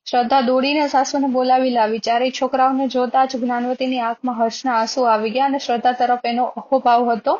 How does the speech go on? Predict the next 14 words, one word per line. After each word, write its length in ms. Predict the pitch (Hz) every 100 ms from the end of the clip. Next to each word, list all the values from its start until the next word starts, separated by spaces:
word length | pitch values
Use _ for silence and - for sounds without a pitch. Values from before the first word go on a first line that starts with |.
| - _
તે 120 | -
વધી 280 | 226 214 220
ગયો. 240 | 202 202 - _ _ _ _ _ _ _ _ _ 240
સાસુએ 320 | 240 277 240
રડતા 320 | 226 226 269
રડતા 300 | 262 262 247
વહુની 400 | 240 233 240 240
ક્ષમા 420 | - 233 220 254
માંગી. 380 | 254 247 233 311 349 _ _
આ 140 | 262 254
વાતની 580 | 269 262 - - 277
ગામમાં 420 | 240 226 226 247 254
ખબર 320 | 233 220 277
પડતા 540 | 269 247 233 226 262